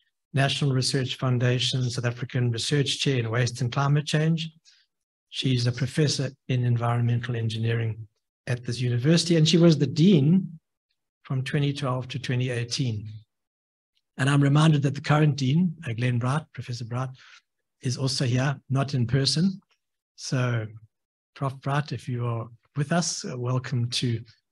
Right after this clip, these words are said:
to this event. Christine has a degree in environmental engineering, which she, of course, achieved summa cum laude. <laughs> Knows something small about you. Um, and a P H D in geo and environmental engineering from the University of Cagliari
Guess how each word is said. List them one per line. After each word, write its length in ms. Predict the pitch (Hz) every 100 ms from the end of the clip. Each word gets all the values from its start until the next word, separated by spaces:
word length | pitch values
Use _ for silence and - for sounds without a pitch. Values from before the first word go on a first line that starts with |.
| _ -
to 140 | -
this 220 | 120 110
event. 380 | 113 113 104 - 110 _ - - _ _ _ -
Christine 300 | 151 170 156
has 180 | 151
a 60 | 143
degree 260 | 135 143 151
in 80 |
environmental 640 | 147 135 139 143 143 139 143
engineering, 560 | 127 139 135 151 196 123
which 120 | 113
she, 180 | - 123
of 140 | 110
course, 280 | - 120 -
achieved 340 | 120 - 131 131
summa 300 | - 147 127
cum 220 | 151 131
laude. 360 | 139 156 196 196 -
<laughs> 160 | - -
Knows 200 | 135 131
something 320 | - 131 -
small 280 | - 165 156
about 280 | 131 123 117
you. 200 | 139 180 - - - - _ _ _ -
Um, 360 | 123 120 113 - - _ _
and 140 | 139 131
a 40 |
P 180 | 135 170
H 200 | 139 -
D 180 | 147 139
in 320 | 131 120 127 _
geo 380 | - 135 131 127
and 120 | 120
environmental 640 | 117 113 117 120 120 120 135
engineering 640 | 117 117 120 117 113 113
from 180 | - 113
the 80 |
University 480 | 117 113 117 113 -
of 80 | 110
Cagliari 640 | - 110 113 113 113 107